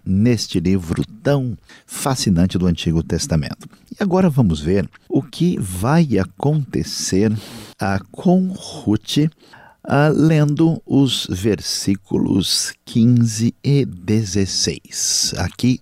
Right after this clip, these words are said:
do segundo capítulo. Diz o texto que, quando ela se levantou para recolher espigas,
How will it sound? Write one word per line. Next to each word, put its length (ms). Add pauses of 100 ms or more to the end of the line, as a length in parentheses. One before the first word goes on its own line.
(140)
do 200
segundo 540
capítulo. 500 (240)
Diz 260
o 80
texto 800
que, 220 (100)
quando 580
ela 360
se 360
levantou 680
para 320
recolher 480
espigas, 680